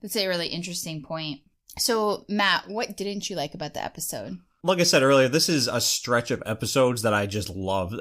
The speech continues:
Speaker 2: I've, I might have seen this episode twenty times by now. When I used to have the first couple seasons on D V D, this was one of the ones I watched constantly. I just love it. It's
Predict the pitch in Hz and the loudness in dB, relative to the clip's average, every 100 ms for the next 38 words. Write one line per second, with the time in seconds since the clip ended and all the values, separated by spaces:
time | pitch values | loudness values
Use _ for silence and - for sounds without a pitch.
0 | - 131 127 113 127 127 139 185 160 - | 0 2 2 0 -2 0 2 2 2 2
1 | 147 131 107 87 107 92 - - - 131 | 4 2 0 -2 -4 -6 -8 -14 -4 -2
2 | 120 - 107 101 95 95 92 90 90 87 | 0 -2 -2 -2 -4 -6 -4 -4 -4 -6
3 | - 143 143 135 139 131 117 135 123 143 | -2 2 2 4 2 2 0 -2 0 0
4 | 123 101 127 110 110 110 104 107 107 107 | 0 0 0 0 0 0 0 0 0 2
5 | 117 107 101 98 _ 127 127 110 113 101 | 2 2 0 -6 _ -4 -2 0 0 0
6 | 95 95 90 87 - 101 85 87 82 92 | 0 0 -2 -4 -8 -8 -6 -6 -6 -6
7 | 90 76 80 80 87 _ - 113 - - | -6 -8 -8 -8 -10 _ -4 0 0 0